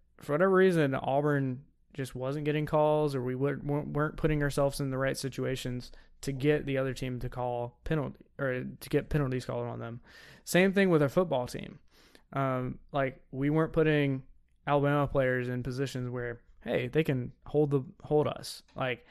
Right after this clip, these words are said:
or cause a pass interference to get us a first down, um,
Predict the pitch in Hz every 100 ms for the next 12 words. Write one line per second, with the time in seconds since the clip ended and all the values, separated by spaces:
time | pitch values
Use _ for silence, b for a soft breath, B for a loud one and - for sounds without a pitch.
0 | b b - 139 131 131 127 139 _ _
1 | - 156 147 143 139 - 139 131 151 135
2 | 131 - - 135 127 139 139 135 127 139
3 | 131 143 131 120 123 - b b b 143
4 | 131 131 127 127